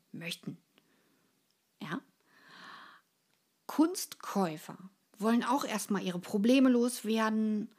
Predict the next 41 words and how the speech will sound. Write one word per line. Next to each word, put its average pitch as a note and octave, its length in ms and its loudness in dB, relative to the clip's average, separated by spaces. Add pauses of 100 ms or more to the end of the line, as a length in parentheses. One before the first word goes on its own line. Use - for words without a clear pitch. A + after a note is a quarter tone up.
(320)
wollen G3+ 180 6
erstmal A3 280 2
von A#3+ 180 6
sich C4+ 240 6
erzählen, A#3+ 920 4 (240)
was G3 220 4
es F#3+ 140 2
Neues G3 240 8
in A3 120 6
ihrer A3 180 4
Firma C4+ 400 6
gibt, A#3+ 640 4
privat. B3 840 4 (800)
Und A#3+ 320 10
dann D4 580 12
erst E3+ 580 -2
geht F#3+ 240 2
es F3 140 -8
um F3+ 240 -2
Kunst F#3+ 380 4
verkaufen F3+ 600 0
und F3 140 -2
dann G#3+ 120 2
gucken - 260 2
die G3 100 2
sich F#3 160 -2
erst E3+ 220 -2
was F3+ 160 -4
an. E3 320 -4 (360)
Und G#3 320 4 (600)
die E4 100 2
trinken D4 260 0
erstmal B3 280 4
einen B3 60 2
Kaffee C4+ 500 4
oder G#3 220 2
einen A#3+ 120 6
Sekt B3+ 320 2
oder A#3 180 6
einen A3+ 140 4
Wein A3 420 4